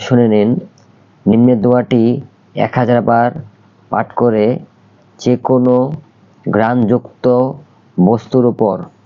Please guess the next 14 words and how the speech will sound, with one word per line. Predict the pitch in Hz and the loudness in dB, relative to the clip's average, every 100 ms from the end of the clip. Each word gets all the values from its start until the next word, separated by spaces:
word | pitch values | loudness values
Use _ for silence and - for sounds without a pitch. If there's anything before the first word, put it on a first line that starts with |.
| _ - | _ -2
যেমন | 98 - 117 - | 0 0 -2 -4
ফুল, | - 123 127 - 104 | -2 2 2 0 -6
আতর, | - 107 101 - _ _ _ - _ | -2 -4 -4 -10 _ _ _ -20 _
সুগন্ধযুক্ত | - 127 117 139 127 127 - - 95 95 _ _ _ _ | -4 -2 0 0 0 -2 -4 -4 -4 -6 _ _ _ _
যে | - 127 | -2 -2
কোনো | 135 131 | 0 -2
বস্তুর | 110 117 - 127 | 0 -2 0 0
উপর | 120 120 110 127 - _ _ - | 2 0 -2 -4 -12 _ _ -6
দম | 107 113 | -2 -2
করে | 101 123 120 | 0 0 0
দিয়ে | 104 117 113 110 135 139 _ _ _ _ - | 0 2 2 2 -2 -8 _ _ _ _ -4
তা | 107 113 104 110 143 - _ _ _ _ _ _ _ _ _ _ _ _ - | -2 -2 -2 -4 -8 -16 _ _ _ _ _ _ _ _ _ _ _ _ -6
কোনো | 120 120 | -2 0
মেয়েকে | 113 117 117 - 123 | 2 2 0 0 0